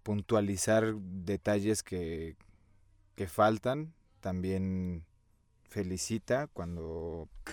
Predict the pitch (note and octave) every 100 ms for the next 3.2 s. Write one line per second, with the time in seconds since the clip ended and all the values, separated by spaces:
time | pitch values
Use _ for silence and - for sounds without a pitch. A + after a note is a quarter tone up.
0 | F2 E2+ - F#2+ F#2 E2+ F#2 G2 F2 E2
1 | - F2 F2 E2+ - C3 - _ - -
2 | - - - - _ - A2 A2 A2 A2
3 | A2 A2